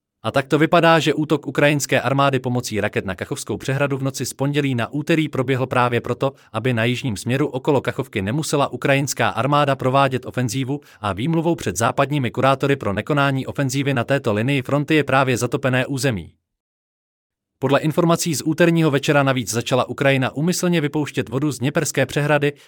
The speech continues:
aby zvětšila plochu zatopení pod protrženou Kachovskou přehradou vedle na levém břehu. Stojící město Nová Kachovka je již zatopeno vodou, co je ale paradoxní, to je fakt,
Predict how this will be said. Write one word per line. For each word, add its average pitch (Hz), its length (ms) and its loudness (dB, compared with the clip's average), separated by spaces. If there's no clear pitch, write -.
aby 123 180 0
zvětšila 147 420 0
plochu 151 280 -2
zatopení 135 480 0
pod 131 140 -6
protrženou 120 480 -2
Kachovskou 123 460 -4
přehradou 123 640 -2
vedle 117 260 -2
na 107 100 0
levém 117 280 0
břehu. 92 280 -8
Stojící 175 460 2
město 160 280 2
Nová 143 280 4
Kachovka 143 380 0
je 143 80 4
již 107 200 0
zatopeno 110 400 -2
vodou, 107 360 -2
co - 140 -2
je 120 120 2
ale 107 180 -2
paradoxní, 113 640 -2
to - 120 -4
je 101 100 2
fakt, - 360 -4